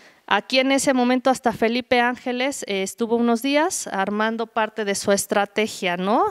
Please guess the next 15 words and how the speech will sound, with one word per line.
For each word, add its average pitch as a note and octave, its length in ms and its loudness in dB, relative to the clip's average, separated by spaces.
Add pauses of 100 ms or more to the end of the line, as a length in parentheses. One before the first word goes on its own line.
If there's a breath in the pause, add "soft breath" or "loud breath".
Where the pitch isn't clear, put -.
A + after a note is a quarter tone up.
(140)
Eh, F3 320 0 (100)
de F#3 220 -2
guerra, E3+ 340 -2
digamos. E3 480 -4 (680 loud breath)
Se A3+ 200 4
va A#3 120 6
la B3+ 120 4
familia B3+ 340 4
Estampa, C4 420 0
esto A#3+ 200 0
es A#3 100 -2
en A#3 100 2
mil A3+ 140 0
novecientos A3+ 560 0
trece, B3 540 2